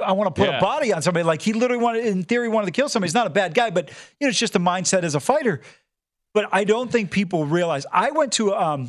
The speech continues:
Speaker 1: Caleb Plant, David Benavidez was wi-, working this fight several months ago. Benavidez called the monster, the Mexican monster, an absolute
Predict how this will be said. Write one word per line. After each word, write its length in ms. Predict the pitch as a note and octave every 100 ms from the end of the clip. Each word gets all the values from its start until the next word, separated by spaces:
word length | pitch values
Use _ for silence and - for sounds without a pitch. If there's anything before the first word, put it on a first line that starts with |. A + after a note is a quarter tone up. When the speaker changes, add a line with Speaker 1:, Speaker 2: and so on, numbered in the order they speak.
| -
Speaker 1:
Caleb 320 | G#3 C4+ C4+
Plant, 260 | A3 G3 D3
David 280 | F#3 F3
Benavidez 500 | D3 E3 C3+ E3 C3+
was 120 | C3+ B2+
wi-, 200 | E3+ A3
working 440 | A3 D3 F3 F3
this 120 | D3
fight 300 | - E3 D3
several 260 | - E3 D3+
months 300 | D3 D3 C#3+
ago. 200 | B2+ G#2+
Benavidez 640 | B2 F#3 F#3+ F#3 F3 C#3+
called 220 | - D#3+
the 80 | C#3+
monster, 420 | C3+ C#3 D3 -
the 80 | B2+
Mexican 400 | C#3+ D3+ - D3+
monster, 360 | C#3 C3+ C3 B2
an 80 | B2+
absolute 560 | F#3+ F#3 - F#3+ C#3+